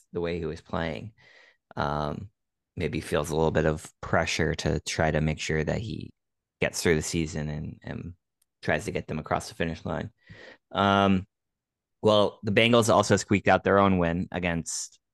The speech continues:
their backup quarterback against the Ravens. Um, we had the fourteen point swing fumble, which who knows what would have happened if, if the Ravens score that touchdown. Um,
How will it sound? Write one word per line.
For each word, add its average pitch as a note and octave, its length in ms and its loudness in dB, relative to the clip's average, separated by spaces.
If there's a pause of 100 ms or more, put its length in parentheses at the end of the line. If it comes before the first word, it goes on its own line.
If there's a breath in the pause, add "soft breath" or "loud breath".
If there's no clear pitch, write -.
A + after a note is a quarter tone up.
(640)
their F#2+ 680 4 (220)
backup F2+ 480 2
quarterback E2+ 480 2
against F2 220 -4
the E2+ 60 -8
Ravens. E2+ 640 -4 (560 loud breath)
Um, E2+ 680 2 (240)
we F#2 80 -2
had E2 120 -2
the F2 80 -4
fourteen F#2+ 460 -2
point F#2 260 -2
swing F#2 320 -2
fumble, F#2+ 580 2 (340 soft breath)
which - 400 -4 (320)
who F#2 100 -2
knows A2+ 280 4
what G#2+ 80 4
would G2+ 80 4
have G2 80 0
happened G2+ 380 2
if, F2+ 160 -6 (240)
if F#2 220 -4
the F#2 100 -4
Ravens F2+ 320 0
score C3+ 240 2
that A2 180 2
touchdown. G2 560 -4 (200)
Um, E2+ 600 -4